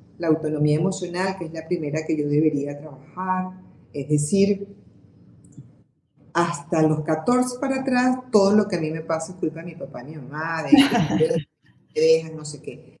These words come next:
Speaker 1: A partir de los catorce yo debería comenzar a sentir esto que yo siento es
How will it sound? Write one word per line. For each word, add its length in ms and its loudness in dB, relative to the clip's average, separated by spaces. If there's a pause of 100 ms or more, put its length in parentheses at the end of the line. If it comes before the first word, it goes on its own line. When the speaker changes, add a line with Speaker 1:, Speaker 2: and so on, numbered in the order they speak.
(120)
Speaker 1:
A 140 -2
partir 360 4
de 120 4
los 160 2
catorce 560 0
yo 100 0
debería 380 0
comenzar 440 -8
a 60 -6
sentir 920 -4
esto 380 2
que 200 -4
yo 180 2
siento 600 -2
es 60 -6